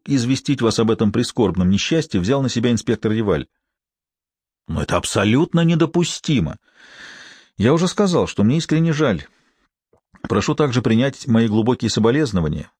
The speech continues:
в связи с утратой. Андре Пенек смерил Дюпена холодным взглядом. «Насколько близкими были ваши отношения, господин Пенек?»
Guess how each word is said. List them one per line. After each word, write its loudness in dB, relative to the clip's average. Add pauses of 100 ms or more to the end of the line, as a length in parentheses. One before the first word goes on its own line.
в -18
связи 0
с -4
утратой. 0 (960)
Андре 2
Пенек -2 (100)
смерил 2
Дюпена 0
холодным 2
взглядом. 0 (1500)
«Насколько 2
близкими 0
были 2
ваши 2
отношения, 0
господин 0
Пенек?» -4